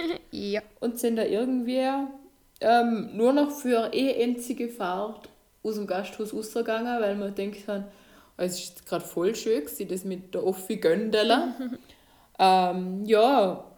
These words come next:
Speaker 2: der Weg abi wird's ist wieder neblig gewesen, so dass man,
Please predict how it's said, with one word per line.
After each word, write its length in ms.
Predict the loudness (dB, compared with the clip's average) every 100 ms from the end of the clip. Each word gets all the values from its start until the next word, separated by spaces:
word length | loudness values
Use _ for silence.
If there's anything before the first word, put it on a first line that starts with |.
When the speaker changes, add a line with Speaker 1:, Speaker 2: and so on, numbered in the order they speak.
| _ -8
Speaker 2:
der 160 | -4 -2
Weg 240 | -2 0
abi 280 | 2 2 2
wird's 280 | 2 0 -2
ist 140 | -6
wieder 180 | -4 -2
neblig 640 | 0 0 2 0 -2 -12
gewesen, 320 | -10 -4 -4 -2
so 160 | -2
dass 220 | -2 -2
man, 320 | -2 -4 -4